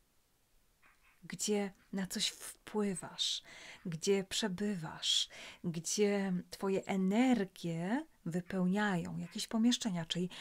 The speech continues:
częścią twojego królestwa jest także twoje miejsce pracy. To miejsce, w którym zawsze siadasz, e, w, na przykład w biurze, czy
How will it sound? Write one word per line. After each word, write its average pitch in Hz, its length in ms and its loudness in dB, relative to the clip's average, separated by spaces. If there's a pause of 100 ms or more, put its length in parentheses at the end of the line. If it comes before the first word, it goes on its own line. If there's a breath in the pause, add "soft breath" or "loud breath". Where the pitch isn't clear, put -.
(220 loud breath)
częścią 220 560 0
twojego 175 400 0
królestwa 165 580 -4
jest 175 320 -2
także 175 340 -6
twoje 165 300 -2
miejsce 156 400 -4
pracy. - 580 -4 (640 loud breath)
To 196 120 -2
miejsce, 247 500 0
w - 40 -6
którym 170 260 -4
zawsze 170 300 -6
siadasz, 220 600 -2 (640 loud breath)
e, 170 240 0
w, - 320 -12 (340)
na 165 140 -4
przykład 165 360 -6
w 147 100 -6
biurze, 208 600 0 (380 loud breath)
czy 165 380 -2